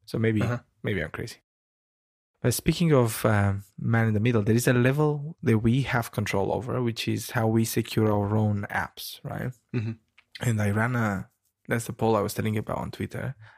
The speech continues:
Speaker 1: I ran a poll to see what, uh, people think and what people do.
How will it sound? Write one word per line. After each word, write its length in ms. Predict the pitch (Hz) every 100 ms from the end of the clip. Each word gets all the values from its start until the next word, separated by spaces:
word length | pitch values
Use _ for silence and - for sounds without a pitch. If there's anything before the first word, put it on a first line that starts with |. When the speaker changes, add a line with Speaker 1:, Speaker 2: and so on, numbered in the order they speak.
| -
Speaker 1:
I 60 |
ran 140 | 113 123
a 60 |
poll 360 | 113 120 - -
to 100 | -
see 180 | 110 -
what, 280 | 107 101 - -
uh, 220 | 104 98
people 280 | 110 113 110
think 540 | - 107 107 120 - _ - - -
and 360 | 107 98 104 120
what 140 | 107
people 240 | - 98 113
do. 460 | 107 - - 127